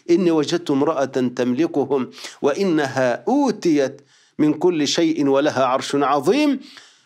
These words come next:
حتى كان سببا في إسلامها عندما جاءت قال، قالت: "أسلمت لله مع س-، أسلمت مع سليمان لله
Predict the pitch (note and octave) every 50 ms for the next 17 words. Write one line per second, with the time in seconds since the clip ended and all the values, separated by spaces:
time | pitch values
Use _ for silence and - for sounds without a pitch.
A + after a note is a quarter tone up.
0 | _ _ _ _ _ - - - F3 - - - C#3+ C3+ C3+ - D3 D3 B2+ C3+
1 | C3+ - D3+ D3 C3+ B2+ A#2+ B2+ A#2+ G#2+ - C3+ B2+ - A2+ - - B2 B2 A#2+
2 | A#2+ C3+ C#3 A2+ A#2 A#2+ A#2 A#2 C3 B2+ B2 C3+ B2+ B2 A#2+ A2 A2+ C3+ C#3 A2
3 | A2+ C#3+ - - - B2+ B2+ B2+ B2+ B2 B2 B2 A#2+ A#2+ A#2 A#2 A#2 _ _ _
4 | _ _ _ - - C#3+ C#3 C3+ C3+ C3 C3 C3 C3 C3 - _ _ _ _ _
5 | _ _ _ _ _ - - C#3 - - - C#3 D3+ D3+ C#3 A#2+ - C3+ B2+ C3
6 | C3 B2+ B2+ - B2 C3+ B2+ A#2+ A#2 C3 C#3 B2+ A#2+ A2+ G#2+ A#2 A#2 A#2+ - -
7 | _ _ _ _ _ _ - A#2+ C3+ C#3+ B2+ B2 A#2 - - C3+ B2 - B2 B2+
8 | - - C3+ - - E3 F3 E3+ C#3+ - C#3+ C3+ D3 C#3 C3 B2+ - - C3+ B2+
9 | B2 B2 A#2+ C3 C3+ C3 B2 A#2+ A2+ A2+ A2 A2+ B2 A#2+ G#2+